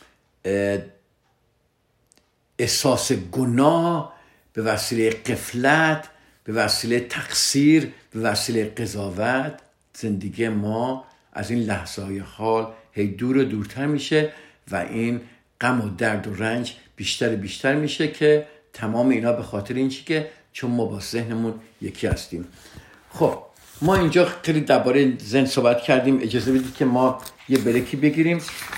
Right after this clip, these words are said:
هفتهٔ دیگه من میام، اه... بیام به قول آقای کارتولی دیگه زمان نیافرینیم. چه جوری؟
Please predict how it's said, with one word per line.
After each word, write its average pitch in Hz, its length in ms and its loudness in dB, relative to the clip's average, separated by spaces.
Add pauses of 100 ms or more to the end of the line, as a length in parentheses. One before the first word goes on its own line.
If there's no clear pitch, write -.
هفتهٔ 156 480 0
دیگه 160 300 0
من 156 220 6
میام، 127 480 4 (800)
اه... 113 260 4 (3750)
بیام 214 360 4 (800)
به 147 100 2
قول 175 180 6
آقای 151 260 8
کارتولی 151 500 2
دیگه 165 240 2
زمان 143 640 4
نیافرینیم. 107 720 2
چه 147 160 0
جوری؟ 123 420 0